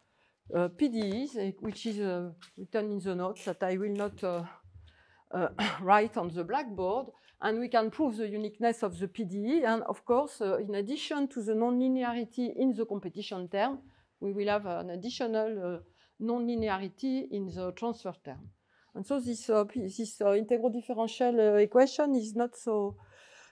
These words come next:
so well understood, and part-, particularly, uh, for the moment, there are no results on the long-time behavior of this, uh, P D E. So it can be an open problem for people in, uh, in P D E to, to study this equation, and, uh,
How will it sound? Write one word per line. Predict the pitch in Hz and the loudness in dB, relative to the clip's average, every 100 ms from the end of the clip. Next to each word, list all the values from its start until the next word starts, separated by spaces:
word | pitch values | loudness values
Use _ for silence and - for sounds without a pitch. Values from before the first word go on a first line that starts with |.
| _ | _
so | - | 0
well | 208 226 220 | 4 6 6
understood, | 208 202 - 285 | 4 0 0 2
and | 247 214 214 | 4 4 2
part-, | 214 196 _ | 0 0 _
particularly, | 226 - 247 277 294 269 269 285 | 2 2 0 2 4 6 4 6
uh, | 226 185 196 _ | 6 4 0 _
for | - 214 | -4 -4
the | 202 | 0
moment, | 220 277 269 277 - | 0 0 -2 -4 -6
there | 208 196 | -4 -2
are | 185 | -2
no | 208 247 262 | 0 2 4
results | 233 233 208 233 233 220 | 4 2 0 -2 -2 -4
on | 196 | -4
the | 202 | 2
long-time | 202 226 226 214 214 | 2 2 4 4 4
behavior | 208 208 208 | 4 4 0
of | 185 170 | -2 -4
this, | 170 165 175 | -8 -10 -8
uh, | 160 | -8
P | - | -8
D | 156 151 | -12 -14
E. | - | -10
So | - 185 180 | -4 -2 -2
it | 170 - | -6 -6
can | 196 175 | -4 -2
be | 190 196 | -4 -6
an | 170 170 | -6 -8
open | 170 190 180 | -6 -6 -4
problem | 196 185 190 208 | -6 -4 -4 -6
for | 196 175 | -6 -6
people | 180 180 180 | -8 -6 -4
in, | 180 165 | -4 -4
uh, | 156 156 - - - - - | -8 -12 -20 -20 -18 -16 -12
in | - 208 | -8 -8
P | - | -6
D | 208 202 196 226 | -6 -6 -4 -6
E | 233 | -6
to, | - 180 | -6 -6
to | 170 196 | -6 -10
study | - 220 208 | 4 4 4
this | 208 196 | -2 -2
equation, | 196 - 214 214 254 240 | -2 2 0 2 0 2
and, | 202 | 0
uh, | 190 180 | -2 -4